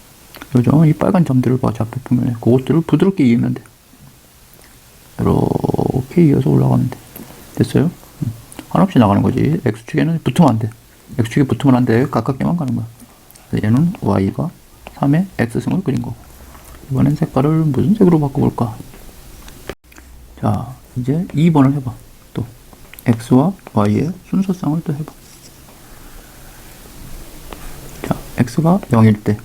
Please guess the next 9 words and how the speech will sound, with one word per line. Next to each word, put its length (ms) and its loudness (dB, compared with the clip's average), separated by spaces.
역시 300 -2
Y가 340 0
일이고, 180 -4
X가 360 2
일이면 580 2
삼분의 380 2
일이고, 240 -8
X가 500 -2
이면 480 6